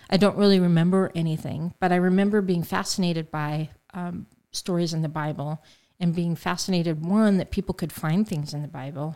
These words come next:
and two, that how did the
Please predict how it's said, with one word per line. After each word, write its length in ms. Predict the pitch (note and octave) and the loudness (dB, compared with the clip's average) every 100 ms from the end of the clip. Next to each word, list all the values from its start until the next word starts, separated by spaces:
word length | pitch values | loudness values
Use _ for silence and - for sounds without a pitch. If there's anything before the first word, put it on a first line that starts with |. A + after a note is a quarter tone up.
| - | -10
and 200 | - D3+ | -10 -8
two, 380 | - G3+ F#3 F3 F3 | -6 -2 0 -2 -4
that 240 | D3+ D3+ - _ _ _ _ | -6 -6 -10 _ _ _ _
how 240 | - - F#3+ | -10 -4 -4
did 300 | G3 F#3 F#3 | -2 -4 -4
the 220 | E3 | -6